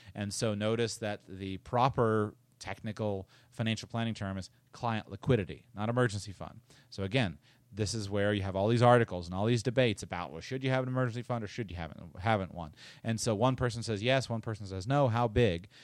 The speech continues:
If you've got a million or two million or three million dollars in an investment account, and those investments are liquid that they could be sold, and you have some lines of credit or something backing you up to, to give you time to sell the investments out, out,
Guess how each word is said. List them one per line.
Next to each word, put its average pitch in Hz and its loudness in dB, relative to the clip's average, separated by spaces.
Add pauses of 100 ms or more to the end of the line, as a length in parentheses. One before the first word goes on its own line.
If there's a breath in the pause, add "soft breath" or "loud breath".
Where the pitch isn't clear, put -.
(240 loud breath)
If 117 -4
you've 185 0
got 175 4
a - 2
million 123 4
or 107 2
two 135 -2
million 123 0
or 98 -4
three 135 -4
million 123 0
dollars 110 6
in 95 -4
an 90 -2
investment 90 0
account, - -12 (320 loud breath)
and 113 -2
those 135 6
investments 117 0
are 92 -4
liquid 101 0
that 92 -6
they 98 -2
could 101 -4
be 95 -4
sold, 95 -2 (420 loud breath)
and 123 2
you 131 6
have 139 6
some 117 -4
lines 127 0
of 104 -4
credit 135 2
or 120 0
something 110 -4
backing 110 0
you 101 4
up 123 2
to, 101 -6
to - -10
give 104 -4
you 113 -2
time 110 -2
to 98 -6
sell 107 0
the 101 0
investments 104 -2
out, 90 -6 (260)
out, 90 -4